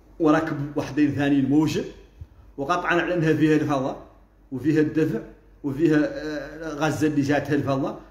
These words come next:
وفيها الرجالة اللي مكرية، وفيها ياسر ثاني من الخزو، وفيها التجاذبات الداخلية،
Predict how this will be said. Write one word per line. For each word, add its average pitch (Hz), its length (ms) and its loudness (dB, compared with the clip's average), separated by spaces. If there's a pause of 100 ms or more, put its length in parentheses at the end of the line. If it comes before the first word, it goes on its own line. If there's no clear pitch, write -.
(120)
وفيها 147 280 4
الرجالة 147 420 0
اللي 135 140 -2
مكرية، 139 520 0 (240)
وفيها 143 280 4
ياسر 151 340 2
ثاني 147 320 2
من 147 60 2
الخزو، 151 400 -2 (460)
وفيها 156 280 2
التجاذبات 151 720 2
الداخلية، 139 840 -2